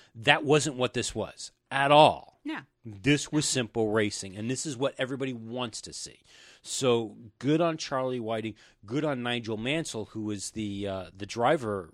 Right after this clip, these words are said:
Speaker 1: uh, marshal,
Speaker 2: Yeah.
Speaker 1: for n-, recognizing this for exactly what it was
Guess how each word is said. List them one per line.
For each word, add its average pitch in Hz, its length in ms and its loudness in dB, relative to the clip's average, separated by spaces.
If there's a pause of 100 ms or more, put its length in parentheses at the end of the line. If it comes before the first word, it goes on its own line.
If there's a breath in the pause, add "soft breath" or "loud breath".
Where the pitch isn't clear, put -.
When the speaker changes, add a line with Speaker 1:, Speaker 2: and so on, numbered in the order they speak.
(140)
Speaker 1:
uh, 85 240 -14 (320)
marshal, 98 500 -8 (340 loud breath)
Speaker 2:
Yeah. 175 160 -12
Speaker 1:
for 123 640 2 (360 soft breath)
n-, 117 280 -10 (320)
recognizing 117 800 2
this 107 180 -6
for 131 220 -6
exactly 110 480 -2
what 110 180 0
it 104 80 -4
was 101 320 -4